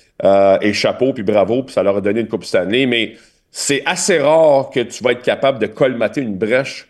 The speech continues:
sur le marché des transactions, là. Ça, ça peut arriver,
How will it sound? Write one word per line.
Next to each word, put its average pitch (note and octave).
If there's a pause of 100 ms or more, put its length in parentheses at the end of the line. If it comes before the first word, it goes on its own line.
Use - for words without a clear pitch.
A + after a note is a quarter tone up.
(340)
sur A#2+
le A2
marché A2
des A#2+
transactions, A2+
là. G#2+
Ça, -
ça -
peut A3
arriver, D3+